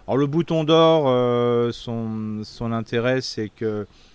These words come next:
euh, c'est une plante qu'on peut quand même se débarrasser sur le moment, mais elle revient tout le temps,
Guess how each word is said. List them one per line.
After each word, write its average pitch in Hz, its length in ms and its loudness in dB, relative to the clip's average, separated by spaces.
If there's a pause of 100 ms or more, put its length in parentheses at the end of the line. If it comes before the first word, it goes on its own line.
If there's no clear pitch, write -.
(300)
euh, 104 380 -4
c'est - 320 -6
une 113 100 -8
plante 131 260 -6
qu'on 117 120 -8
peut 113 140 -8
quand 117 160 -4
même 123 180 -6 (180)
se - 260 -10
débarrasser 123 880 0
sur 117 280 -6
le 117 100 -2
moment, 120 320 -4
mais 139 140 -6
elle 113 60 -4
revient 104 340 -6
tout 113 80 -12
le 104 80 -12
temps, 180 160 -4